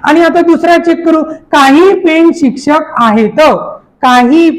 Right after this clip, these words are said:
पेन शिक्षक आहेत, शक्यता दोन नुसार सत्य आहे,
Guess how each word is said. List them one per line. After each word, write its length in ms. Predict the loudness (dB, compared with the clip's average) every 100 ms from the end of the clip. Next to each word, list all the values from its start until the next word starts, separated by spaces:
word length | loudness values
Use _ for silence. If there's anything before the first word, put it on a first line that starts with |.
| -2
पेन 300 | 0 0 -2
शिक्षक 680 | -4 -6 -6 -4 -2 -2 -4 -6
आहेत, 440 | -4 -4 -6 -8 -10 _ _ -8
शक्यता 440 | -6 -4 -2 0
दोन 280 | 2 4 4
नुसार 280 | 2 0 -2
सत्य 320 | -2 -6 -4
आहे, 220 | -6 -6